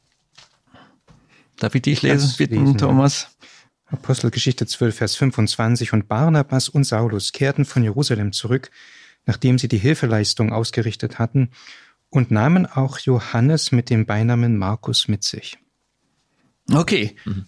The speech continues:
Speaker 1: hier taucht er wieder auf. Jetzt wird er mitgenommen und, äh, zuerst einmal nach Antiochia und dann einige Verse später auf die erste Missionsreise. Interessant ist, dass Ellen White hier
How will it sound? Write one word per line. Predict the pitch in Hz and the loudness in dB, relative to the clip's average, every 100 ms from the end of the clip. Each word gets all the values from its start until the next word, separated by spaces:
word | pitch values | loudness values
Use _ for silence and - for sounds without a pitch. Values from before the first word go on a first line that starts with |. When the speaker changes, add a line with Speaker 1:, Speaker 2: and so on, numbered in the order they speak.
| _ | _
Speaker 1:
hier | 151 170 | 0 2
taucht | 147 143 175 | 2 0 0
er | 143 | 2
wieder | 139 120 | 4 4
auf. | 143 294 - _ _ _ _ _ | 2 -2 -10 _ _ _ _ _
Jetzt | - 156 - | -2 -2 0
wird | 170 170 | 2 4
er | 175 143 | 2 2
mitgenommen | 107 143 185 - 185 156 147 190 233 | 2 2 2 0 2 4 4 4 2
und, | - 131 147 165 165 160 - | 0 0 2 4 2 0 0
äh, | 170 156 | 2 2
zuerst | - 143 147 | 2 0 2
einmal | 156 143 135 | 2 2 2
nach | 120 | 2
Antiochia | 107 120 - 143 190 - 202 214 - - _ | 0 0 0 -2 -2 0 2 2 -2 -20 _
und | - 147 147 - | -2 0 0 -2
dann | 95 127 | 0 2
einige | 101 127 147 143 123 | 2 0 0 0 0
Verse | 120 127 | 0 0
später | 135 - 110 110 - 92 | -2 -2 -2 -2 -2 -2
auf | 110 - | -2 -4
die | - | -4
erste | 87 107 - 120 117 _ _ _ _ | -2 -4 0 -2 -2 _ _ _ _
Missionsreise. | 117 104 80 104 104 104 - - 101 98 95 - 101 - - - - - _ | 0 0 0 2 2 0 -2 -6 -4 -4 -2 -4 -6 -10 -20 -16 -16 -16 _
Interessant | 117 120 120 123 151 185 | -12 -6 -2 -2 -2 -4
ist, | - | -6
dass | 143 - | -8 -4
Ellen | 135 127 | 0 0
White | 101 107 170 - | 2 0 -2 -4
hier | 160 135 | 0 2